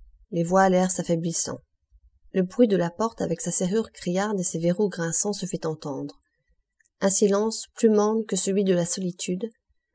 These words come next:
le silence de la mort, envahit tout, jusqu'à l'âme glacée du jeune homme.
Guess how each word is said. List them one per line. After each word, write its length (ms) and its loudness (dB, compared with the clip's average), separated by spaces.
le 100 -6
silence 400 2
de 80 2
la 100 2
mort, 520 -2
envahit 420 -4
tout, 220 -8
jusqu'à 360 -2
l'âme 320 2
glacée 420 0
du 80 -4
jeune 220 -4
homme. 240 -12